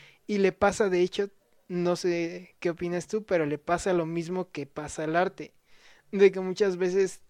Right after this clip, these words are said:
al no ser algo que sea tangible,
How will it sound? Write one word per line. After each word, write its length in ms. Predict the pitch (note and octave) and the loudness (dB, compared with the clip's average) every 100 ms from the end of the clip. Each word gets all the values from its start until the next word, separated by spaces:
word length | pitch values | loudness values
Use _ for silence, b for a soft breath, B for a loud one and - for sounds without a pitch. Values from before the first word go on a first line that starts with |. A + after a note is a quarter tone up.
| - | -6
al 360 | D#3 D#3 E3+ | -4 -2 0
no 140 | F3+ G3 | 2 0
ser 260 | - G3+ G3 | 2 2 4
algo 420 | F3+ F3+ F#3+ F3+ | 4 4 2 -2
que 180 | - C3 | -6 -8
sea 220 | - E3+ D#3 | -4 -6 -4
tangible, 640 | G3+ F#3+ F#3 F3+ F#3+ B3 | -8 -6 -8 -6 -6 -8